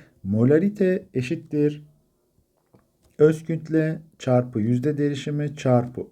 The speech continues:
on bölü M A, yani mol kütlesi diye bir formülümüz var. Nasıl ezberliyoruz? Molarite eşittir denizde yüzen on maymun diye ezberliyoruz.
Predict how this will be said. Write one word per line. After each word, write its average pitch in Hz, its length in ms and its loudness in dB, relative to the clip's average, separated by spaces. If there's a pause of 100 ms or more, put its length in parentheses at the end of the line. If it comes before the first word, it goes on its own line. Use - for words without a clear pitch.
on 160 540 2
bölü 139 460 2 (540)
M 156 260 4
A, 110 280 0 (120)
yani 120 320 0
mol 156 240 4
kütlesi - 480 -12
diye 123 240 2
bir 165 80 -2
formülümüz 139 640 -4
var. 123 140 2
Nasıl 156 240 -2
ezberliyoruz? 131 320 0
Molarite 131 360 0
eşittir 131 440 -4
denizde 123 360 4
yüzen 123 380 0
on 135 400 -2
maymun 120 500 2
diye 113 160 0
ezberliyoruz. 107 640 -4